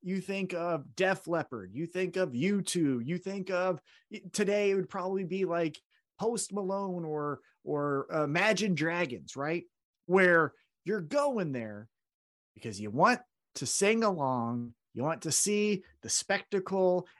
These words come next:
and the lights and the this and this. You put those acts in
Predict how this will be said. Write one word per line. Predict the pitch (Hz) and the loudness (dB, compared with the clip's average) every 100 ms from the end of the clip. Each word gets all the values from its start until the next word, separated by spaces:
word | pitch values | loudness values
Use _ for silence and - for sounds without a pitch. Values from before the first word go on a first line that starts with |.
| - | -6
and | 131 120 | -6 -4
the | |
lights | 110 156 202 185 139 | -2 2 2 0 -4
and | 123 | -6
the | |
this | 120 190 190 180 | -4 -4 -4 -4
and | 180 | -2
this. | 180 175 _ - | -2 -4 _ -8
You | 180 | -6
put | 190 294 | -4 -2
those | 262 247 180 | 0 0 0
acts | 214 208 156 - - - - _ _ _ _ _ _ _ _ _ - | 0 0 -2 -6 -4 -4 -10 _ _ _ _ _ _ _ _ _ -2
in | 180 175 156 | 0 0 -2